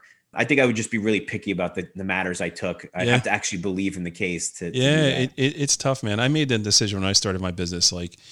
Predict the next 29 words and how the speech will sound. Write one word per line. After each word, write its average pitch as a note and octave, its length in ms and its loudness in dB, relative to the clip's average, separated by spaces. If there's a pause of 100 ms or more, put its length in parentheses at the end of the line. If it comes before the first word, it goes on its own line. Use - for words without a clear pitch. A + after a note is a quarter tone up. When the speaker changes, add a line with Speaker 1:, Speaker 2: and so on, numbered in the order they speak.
(360)
Speaker 2:
you G2+ 120 -2
know, F2 40 0
probably A2+ 300 2
about F#2+ 180 2
a F#2 60 0
year F2+ 260 0
in. F2 120 0
I'm E2+ 80 -4
like, F2+ 160 -6
"I G#2 100 0
just, - 260 0
defense F#2+ 360 -4
is D#2+ 100 -8
not D#2 180 -12
for C#2 140 -16
me." D2 320 -14 (180)
You G2 120 -8
know, F#2 260 -4
I, - 40 -2
Speaker 1:
Yeah. G#2+ 200 -2 (140)
Speaker 2:
I, G#2+ 180 4
I A#2 120 6
had A2 120 4
worked G2+ 180 2
for G2+ 120 -2
a F2 40 -4
plaintiff F#2+ 320 -4
firm F2 440 -6
in-house, F2+ 580 -4